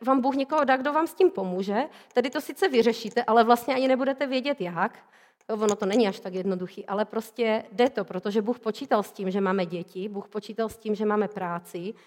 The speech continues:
Z práce neodcházejte, jo? To, <laughs> a děti nepřestávejte vychovávat, ale Bůh s tím prostě počítal a stejně řekl, že my máme být těmi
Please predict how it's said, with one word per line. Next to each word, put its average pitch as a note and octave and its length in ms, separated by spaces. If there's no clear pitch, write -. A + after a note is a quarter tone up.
Z - 80
práce - 340
neodcházejte, F#3 760
jo? G3 180
To, A#3+ 120
<laughs> B3+ 200
a A3+ 120
děti A#3+ 280
nepřestávejte G3 720
vychovávat, F3 720
ale G#3 340
Bůh B3 280
s - 80
tím A#3+ 180
prostě A#3 340
počítal A#3 680
a - 80
stejně A#3+ 460
řekl, A3 460
že G#3+ 120
my A3 180
máme A3+ 240
být G3+ 160
těmi G#3+ 440